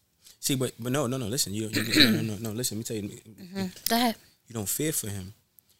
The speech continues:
Speaker 1: You, you, you, you, you, you, you love him.
Speaker 2: Mm-hmm.
Speaker 1: You, you, you, you, you prophesize prosperity over him.
Speaker 2: Right.
Speaker 1: See, beating this and breaking this cycle is not thinking the thoughts that your mother thought that led to that addiction.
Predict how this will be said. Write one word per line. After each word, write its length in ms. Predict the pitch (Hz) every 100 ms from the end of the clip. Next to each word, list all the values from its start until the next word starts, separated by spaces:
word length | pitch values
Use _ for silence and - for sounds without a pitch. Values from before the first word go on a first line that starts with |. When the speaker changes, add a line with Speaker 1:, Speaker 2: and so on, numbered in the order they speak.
| _ _ _
Speaker 1:
You, 100 | 107
you, 180 | - 104
you, 140 | - 104 147
you, 140 | 101 -
you, 340 | 107 101 110 104
you, 80 | 113 113
you 100 | 110
love 220 | 120 131
him. 160 | 101 98 _ _ _ _ 202
Speaker 2:
Mm-hmm. 180 | 175
Speaker 1:
You, 100 | 175 160
you, 120 | 110 110
you, 100 | 107 -
you, 80 | 113 110
you 80 | 110 -
prophesize 680 | 131 131 117 117 110 107
prosperity 640 | - 107 - - 127 113 107
over 180 | 143 123
him. 180 | 110 - _ _
Speaker 2:
Right. 180 | 92 - - _ _ _ _ _ -
Speaker 1:
See, 320 | - 127 110 - _ _ _ - 113
beating 360 | 135 180 160
this 300 | 123 110 - - _ _ -
and 140 | 107
breaking 300 | 113 139 131
this 140 | 110 -
cycle 500 | 120 143 143 101 95 _ _ _ _
is 420 | - 113 104 98 - - _
not 200 | 117 135
thinking 400 | - 151 147 123
the 60 | 113
thoughts 380 | - 127 117 -
that 220 | 107 -
your 80 | 104
mother 280 | 120 147 117
thought 260 | 113 107
that 220 | 104 101
led 260 | 107 120 127
to 100 | -
that 140 | 110 101
addiction. 460 | 98 135 - 98